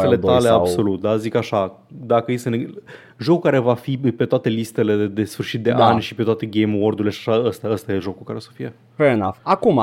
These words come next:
Speaker 2: hai să, hai să venim la discuția
Speaker 1: Da.
Speaker 2: serioasă aici, cu
Speaker 1: Așa.
Speaker 2: pirateria și cu ăla și... Uh, did it hurt Nintendo sales? Și alte întrebări care se pun de fiecare dată când se aduce, uh, pirateria în discuție și o companie face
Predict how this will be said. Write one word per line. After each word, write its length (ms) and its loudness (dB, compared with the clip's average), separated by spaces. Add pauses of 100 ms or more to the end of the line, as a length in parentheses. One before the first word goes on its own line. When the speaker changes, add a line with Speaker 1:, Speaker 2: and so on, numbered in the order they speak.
Speaker 2:
hai 140 2
să, 300 2
hai 100 2
să 160 -2
venim 300 0
la 300 4
discuția 360 0
Speaker 1:
Da. 60 0
Speaker 2:
serioasă 400 2
aici, 120 -2
cu 120 -6
Speaker 1:
Așa. 60 2
Speaker 2:
pirateria 580 0
și 140 -6
cu 120 -4
ăla 240 0
și... 260 -6
Uh, 300 4
did 400 0
it 340 2 (100)
hurt 340 2
Nintendo 600 2
sales? 960 0
Și 340 0
alte 320 4
întrebări 500 4
care 180 2
se 140 0
pun 200 -2
de 100 2
fiecare 360 2
dată 160 2
când 180 -2
se 80 -2
aduce, 360 2
uh, 300 2
pirateria 460 2
în 60 0
discuție 440 -2
și 100 -4
o 40 -4
companie 420 0
face 320 0